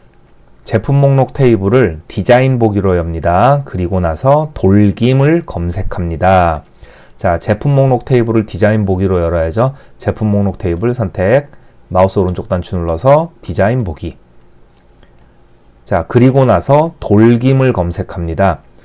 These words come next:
자, 그럼 검색을 하려면 지금 디자인 보기 창에는 검색 창이 없어요. 그러면 문제 나와 있진 않더라도 디자인 보기로 연 다음에 다시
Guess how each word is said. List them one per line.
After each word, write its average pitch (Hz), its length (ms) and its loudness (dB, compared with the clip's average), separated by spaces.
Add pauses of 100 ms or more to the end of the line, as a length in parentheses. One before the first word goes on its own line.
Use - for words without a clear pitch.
(160)
자, 90 260 -2 (200)
그럼 123 240 0
검색을 139 500 2
하려면 110 720 2 (560)
지금 127 200 -2
디자인 135 520 0
보기 123 240 0
창에는 117 720 -2
검색 98 340 -2
창이 107 240 -2
없어요. 76 480 -6 (880)
그러면 113 480 0 (380)
문제 110 480 2 (180)
나와 98 240 4
있진 98 240 -2
않더라도 87 720 -2 (220)
디자인 113 440 0
보기로 104 400 0
연 87 280 -2
다음에 95 760 0 (240)
다시 147 680 -2